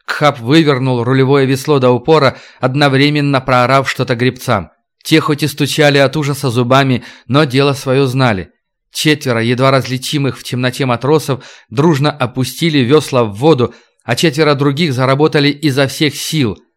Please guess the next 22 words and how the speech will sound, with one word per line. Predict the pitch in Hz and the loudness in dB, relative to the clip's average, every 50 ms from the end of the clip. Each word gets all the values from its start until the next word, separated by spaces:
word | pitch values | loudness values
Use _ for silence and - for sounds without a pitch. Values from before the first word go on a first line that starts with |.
| _ _ _ _ _ | _ _ _ _ _
Это | - 139 135 139 151 131 | -4 -4 -2 -2 -4 -4
было | 113 110 143 143 131 131 123 | 0 2 2 4 4 2 0
как | 131 - 127 123 - | 0 -2 -4 -4 -4
в | - - | -12 -16
кино, | - - 143 139 127 117 98 - - _ _ _ _ _ _ _ _ | -6 -4 -2 0 0 0 -2 -6 -10 _ _ _ _ _ _ _ _
как | - 160 147 120 | -2 -2 0 0
в | 123 | -2
дерьмовом | 113 127 156 147 147 156 165 170 151 151 147 139 - | 0 0 2 2 4 4 4 6 6 4 2 0 -2
историческом | 139 - - 139 135 147 156 - 156 131 - - 143 135 127 | -6 -6 -2 0 0 0 0 -4 -6 -8 -6 -4 -4 -4 -4
фильме | - - 165 170 160 147 139 120 110 | -6 -4 -4 -2 -2 0 -2 -4 -2
про | - 127 127 | -4 -6 -2
пиратов. | 131 151 151 151 135 113 - 104 92 - _ - - _ _ _ _ _ | -2 0 2 2 2 2 0 -4 -8 -8 _ -20 -20 _ _ _ _ _
Витька | 131 147 139 135 156 139 | -2 -2 0 0 -2 -4
смотрел, | - 151 143 131 139 160 156 147 | -2 -2 -2 0 2 2 2 2
как | 139 - 131 117 - | 0 -2 -4 -6 -6
синяя | - - - 170 165 156 139 117 101 | -10 -8 -4 -2 0 0 0 -2 -2
стремительно | 92 - - - 131 127 139 151 143 147 151 143 143 143 | -4 -8 -6 -4 -2 0 0 -2 -2 -2 -2 -2 -2 -2
перемещается | 131 139 143 135 143 143 143 131 - - 151 143 147 143 139 - - 151 139 | -2 -2 -2 -2 0 -2 -2 -4 -2 0 0 2 2 0 -2 -4 -6 -6 -6
от | - - 135 127 131 - | -4 -4 -6 -6 -4 -4
носа | 143 147 135 139 - 139 | -4 -2 -2 -2 -4 -10
к | 135 - _ | -12 -10 _
корме, | - 139 139 143 143 143 139 127 104 - | -4 -2 -2 0 0 0 0 0 -2 -4